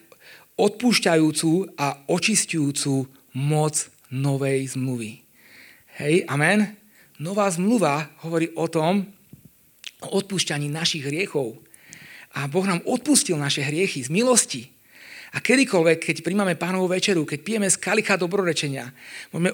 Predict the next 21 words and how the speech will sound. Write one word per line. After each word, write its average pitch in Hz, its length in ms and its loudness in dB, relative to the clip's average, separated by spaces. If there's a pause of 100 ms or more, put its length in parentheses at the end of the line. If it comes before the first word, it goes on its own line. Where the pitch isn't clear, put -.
okúšať, 190 720 2 (240)
že - 80 -6
nám 151 160 0
boli 151 320 0
odpustené 170 800 -2
hriechy. 139 480 -4 (380)
Halelúja. 135 640 -4 (220)
To - 80 -8
je 160 340 4
veľmi 220 300 2
vzácne. 170 500 2
Eh, - 800 -6 (400)
je - 140 -18
to, - 260 0
je 165 160 -2
to 160 160 6
ochutnali 202 560 2
z 175 120 2
tej - 120 -2
odpúšťajúcej 165 960 2
a 127 160 -10